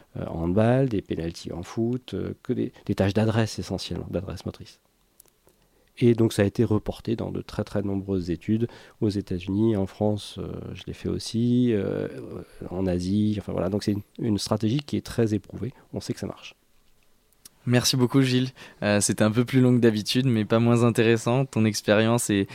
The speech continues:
Speaker 2: et ton expertise nous a permis de, de mieux comprendre ce qu'est l'apprentissage. Euh, juste avant de terminer, est-ce que tu voudrais nous parler de tes travaux actuels, ce que tu fais en ce moment ?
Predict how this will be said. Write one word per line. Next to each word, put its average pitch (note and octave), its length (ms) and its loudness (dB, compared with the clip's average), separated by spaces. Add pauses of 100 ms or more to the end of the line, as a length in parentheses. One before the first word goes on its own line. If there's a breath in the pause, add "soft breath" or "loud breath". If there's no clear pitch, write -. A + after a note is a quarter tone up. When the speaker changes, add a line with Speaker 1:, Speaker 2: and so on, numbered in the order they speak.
(200 loud breath)
Speaker 2:
et G#2 80 2
ton A2 140 2
expertise A#2+ 800 0
nous A2+ 180 2
a A2+ 80 6
permis A#2 300 4
de, G#2+ 220 0
de A2 80 0
mieux A#2+ 180 6
comprendre A#2+ 480 2
ce - 60 -8
qu'est A#2+ 100 2
l'apprentissage. A#2 760 2 (560 loud breath)
Euh, G#2+ 360 2 (600)
juste A#2+ 200 2
avant C3+ 140 6
de B2+ 40 2
terminer, A#2+ 300 4
est-ce F3 160 4
que - 80 -6
tu - 160 -8
voudrais A#2+ 240 4
nous B2 120 4
parler A#2+ 280 4
de E3 40 -12
tes B2+ 120 0
travaux A#2 320 4
actuels, A#2 400 2
ce - 60 -2
que - 80 -4
tu - 140 -8
fais B2+ 140 -2
en A#2+ 80 2
ce - 120 -4
moment ? B2+ 260 0